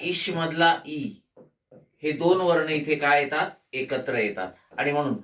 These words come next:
दोन नंबरचा पर्याय आपलं उत्तर आहे. आणि हे आ आणि ई एकत्र आल्यानंतर यांच्यापासून ए तयार होतो आणि हा ए म मध्ये मिसळल्यानंतर त्याचा मे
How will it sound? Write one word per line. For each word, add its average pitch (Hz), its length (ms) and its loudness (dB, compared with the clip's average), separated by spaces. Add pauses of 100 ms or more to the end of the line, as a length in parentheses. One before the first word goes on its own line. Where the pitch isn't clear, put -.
(160)
दोन 165 280 2
नंबरचा 151 440 2
पर्याय 135 340 2
आपलं 131 240 2
उत्तर 127 360 0
आहे. 120 200 2 (480)
आणि 151 200 0
हे 175 200 0 (200)
आ 165 200 4
आणि 165 380 -2
ई 160 200 -8 (100)
एकत्र 151 340 -8
आल्यानंतर 143 680 0 (360)
यांच्यापासून 147 720 0 (180)
ए 190 240 2
तयार 139 300 4
होतो 113 280 -4 (360)
आणि 143 200 -2
हा 156 280 2 (100)
ए 151 240 0 (300)
म 165 340 2
मध्ये 156 280 0
मिसळल्यानंतर 135 920 0 (320)
त्याचा 139 440 0
मे 135 300 0